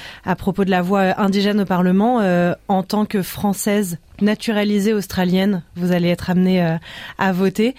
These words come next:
Qu'est-ce que vous diriez aujourd'hui aux personnes étrangères mais qui sont devenues australiennes par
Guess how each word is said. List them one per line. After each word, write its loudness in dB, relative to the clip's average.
Qu'est-ce -2
que 0
vous 0
diriez 0
aujourd'hui 0
aux 0
personnes 0
étrangères 0
mais 0
qui -8
sont 0
devenues 0
australiennes -2
par -4